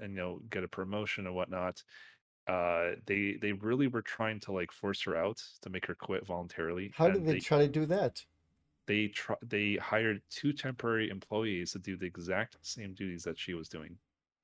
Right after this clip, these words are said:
Speaker 1: So it took
Speaker 2: Wow.
Speaker 1: took two people to do what she was doing. Well, they're new, so I, you know, you can't really blame that. But, you know, they're specifically temporary. <laughs> They were not,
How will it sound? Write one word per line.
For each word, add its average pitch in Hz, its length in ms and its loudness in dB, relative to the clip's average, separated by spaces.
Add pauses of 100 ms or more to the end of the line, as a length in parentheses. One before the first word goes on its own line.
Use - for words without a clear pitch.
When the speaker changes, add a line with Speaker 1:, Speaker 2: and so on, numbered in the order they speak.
(600)
Speaker 1:
So 131 140 12
it 135 100 12
took 127 120 12
Speaker 2:
Wow. 101 240 -2 (320)
Speaker 1:
took - 180 0
two 160 200 4
people 95 580 0 (1160)
to 113 100 -4
do 107 160 4
what 104 120 4
she - 120 2
was 101 140 2
doing. 90 440 0 (200)
Well, 98 160 4
they're 95 180 4
new, 90 240 0
so 85 140 2
I, 90 120 0
you 87 80 -4
know, 80 60 -2
you 82 80 -4
can't 92 180 -4
really 82 140 -8
blame 80 220 -6
that. 80 260 0
But, 98 400 4
you 107 60 -4
know, 92 240 -2
they're 113 320 6 (220)
specifically - 800 0
temporary. 80 720 -4
<laughs> - 40 -14
They - 120 -2
were 107 120 2
not, 131 340 4